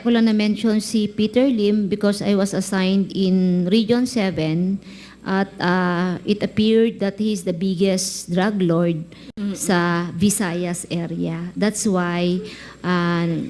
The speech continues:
Speaker 1: siya lang ang naaalala ko, ah,
Speaker 2: Mm-mm.
Speaker 1: as far as Visayas area is concerned.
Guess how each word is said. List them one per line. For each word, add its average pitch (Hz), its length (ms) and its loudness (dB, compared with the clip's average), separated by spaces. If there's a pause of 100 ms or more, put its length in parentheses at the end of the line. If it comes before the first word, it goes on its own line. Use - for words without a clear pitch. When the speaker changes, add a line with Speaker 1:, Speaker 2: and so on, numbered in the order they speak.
(220)
Speaker 1:
siya 262 240 2
lang - 80 -2
ang 214 160 0
naaalala 165 560 -2
ko, 170 240 -4 (480)
ah, 175 160 2
Speaker 2:
Mm-mm. - 80 -2
Speaker 1:
as - 80 2
far 196 320 0
as - 480 -8
Visayas 185 640 -2
area 170 320 -4
is - 160 -6
concerned. 170 800 0